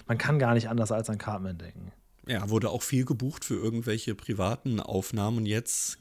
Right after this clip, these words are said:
Speaker 2: ja, kam die K I. Wahrscheinlich
Speaker 1: Ja.
Speaker 2: wird das jetzt nicht mehr passieren.
Speaker 1: Aber das macht nichts, der ist viel beschäftigt mit seinem Augsburger Stadtarchiv, irgendwas Langweiliges.
Speaker 2: Na, was soll's.
Speaker 1: <laughs> Und ich war ja letztes Jahr in der Augsburger Puppenkiste, da haben wir uns ja ein Stück angeguckt.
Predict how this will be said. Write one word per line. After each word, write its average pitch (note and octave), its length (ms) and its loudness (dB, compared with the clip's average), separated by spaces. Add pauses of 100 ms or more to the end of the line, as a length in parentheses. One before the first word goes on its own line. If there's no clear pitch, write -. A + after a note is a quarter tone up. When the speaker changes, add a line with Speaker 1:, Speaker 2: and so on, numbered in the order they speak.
Speaker 2:
ja, B2 180 -2
kam A2+ 240 -2
die A2 100 0
K A2 200 -4
I. F#2+ 320 -2 (440)
Wahrscheinlich G#2+ 400 -2
Speaker 1:
Ja. G#2+ 400 6
Speaker 2:
wird G#2+ 200 -6
das - 180 -6
jetzt - 240 -10
nicht G#2+ 160 -8
mehr G2 100 -4
passieren. - 140 -8
Speaker 1:
Aber C3 100 4
das D#3 160 4
macht C#3+ 280 6
nichts, B2 180 2
der C3 80 6
ist A#2+ 100 0
viel C3+ 140 0
beschäftigt A#2+ 480 2
mit A2+ 100 -2
seinem A2+ 240 0
Augsburger G#2+ 680 0
Stadtarchiv, A2 760 -2
irgendwas G#2+ 300 -2
Langweiliges. G2+ 720 -2 (380)
Speaker 2:
Na, A#2+ 180 -8
was G2 160 -8
soll's. F#2+ 400 -2 (440)
Speaker 1:
<laughs> - 1160 0
Und F#3 120 8
ich F3+ 100 2
war E3+ 80 10
ja D#3+ 100 12
letztes D#3 260 4
Jahr D3 100 6
in C#3+ 40 6
der C3+ 80 4
Augsburger C3+ 340 6
Puppenkiste, D#3 480 0
da A#2+ 60 4
haben B2 80 4
wir B2+ 40 2
uns B2 100 2
ja B2 80 4
ein A#2+ 40 2
Stück E3 220 2
angeguckt. A#2+ 500 -2